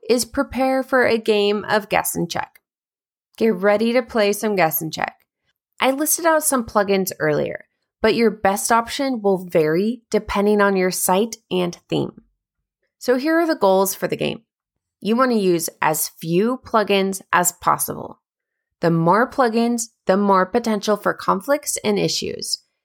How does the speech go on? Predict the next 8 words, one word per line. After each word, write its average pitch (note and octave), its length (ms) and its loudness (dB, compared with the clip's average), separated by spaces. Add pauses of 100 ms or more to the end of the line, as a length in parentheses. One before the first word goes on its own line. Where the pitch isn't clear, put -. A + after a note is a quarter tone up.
(180)
and C#4 200 0
more A3 200 2
plugins G3+ 600 -2
could A3 220 0
impact G3+ 500 -4
your E3 120 0
page D#3+ 280 -2
speed - 400 -6